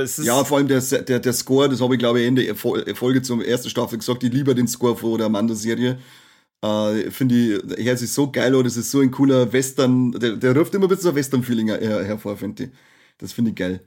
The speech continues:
Speaker 2: Das taugt mir. Und der, also er kommt nicht ganz ohne, find ich jetzt, der Score von Book of Boba, aber auch geil, passt, äh, zu der, zu der Figur passt's.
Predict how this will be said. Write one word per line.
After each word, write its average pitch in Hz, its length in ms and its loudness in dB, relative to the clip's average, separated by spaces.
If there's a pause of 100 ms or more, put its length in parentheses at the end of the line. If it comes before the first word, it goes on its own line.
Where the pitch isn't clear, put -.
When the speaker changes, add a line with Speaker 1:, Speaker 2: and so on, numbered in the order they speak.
(340)
Speaker 2:
Das - 120 -12
taugt - 240 -4
mir. 98 80 -6
Und 98 140 -4
der, 120 240 2
also 117 240 -2
er 123 240 0
kommt 170 180 -2
nicht 151 120 -4
ganz 170 260 2
ohne, 185 200 2
find 185 220 -2
ich 175 80 2
jetzt, 175 220 0
der 147 260 2
Score 147 300 0
von 135 120 -6
Book 147 180 -4
of 131 120 -2
Boba, 143 300 2
aber 123 360 2
auch 110 160 -2
geil, 107 280 -2
passt, 117 420 -6
äh, 107 260 -2
zu 113 200 -4
der, 110 100 -4 (220)
zu 143 100 -2
der 131 100 2
Figur 135 340 2
passt's. 131 420 -2